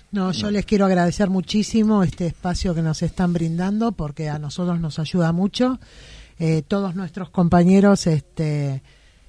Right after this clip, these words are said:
Speaker 1: eh, van a escuchar la nota, porque se la, ya se lo dijimos, así que deben estar todos atentos a esto. Y es bueno porque, eh, llega a todos y se van a enterar de, de lo que vamos a hacer, eh, en ese fin de semana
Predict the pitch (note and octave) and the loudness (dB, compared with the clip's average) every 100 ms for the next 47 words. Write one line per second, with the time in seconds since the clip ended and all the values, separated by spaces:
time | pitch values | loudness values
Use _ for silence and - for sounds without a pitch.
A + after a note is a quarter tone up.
0 | _ D3 C#3+ C#3 - F3 E3+ E3+ D3+ F3+ | _ -8 -6 -6 -6 -6 -4 -2 2 2
1 | E3+ E3+ F#3 - A3 F#3+ D#3+ - D3 D3 | 4 2 0 2 0 0 -8 -10 -14 -12
2 | C#3+ C#3 - - - D#3+ - D#3 D3+ D3+ | -12 -14 -18 -10 -4 -2 2 2 2 0
3 | - G#3 G#3+ F#3 D#3+ F#3 F3 E3+ D#3+ D#3 | -2 -4 -4 -6 -8 -8 -6 -6 -6 -8
4 | C#3 E3+ E3 F3 F3 E3+ - D3 E3+ E3+ | -6 -4 -4 0 0 0 -2 -4 -2 -4
5 | E3+ D3+ D#3+ E3+ F3+ - A3+ A3+ - - | -4 -6 -2 0 -2 0 -2 -4 -10 -20
6 | - - G#3+ A3+ G3+ A#3+ A#3 B3 - F3 | -20 -2 4 4 4 0 0 -4 -6 -8
7 | E3+ F#3+ A3+ G3+ E3+ - G3 F#3 D#3 F#3 | -6 -6 -6 -6 -8 -6 -6 -6 -4 -2
8 | F#3 G3+ G#3 G3+ E3 D#3+ D3 - D#3+ E3+ | 2 2 0 -6 -8 -6 -6 -6 -4 -4
9 | F3+ E3+ F3 F3 F#3+ G#3 - _ _ - | -4 0 2 2 2 0 -8 _ _ -20
10 | - - D#3 E3 D#3 D3+ D3 C#3+ C#3 C3+ | -20 -10 -2 0 0 0 -2 -4 -6 -10
11 | - E3 D#3+ D#3+ E3+ F#3 F#3 F3+ - G3 | -8 -4 -4 -6 -10 -10 -8 -4 2 4
12 | F#3+ E3+ E3+ - F3 D#3+ F3+ - F3 D#3+ | 6 4 2 0 0 0 -2 -2 -2 -2
13 | D#3 C#3+ - F#3 F3 E3+ F#3+ F3 F3+ F#3 | -2 -6 -4 -2 0 0 2 2 4 4
14 | G3+ A3 | 2 2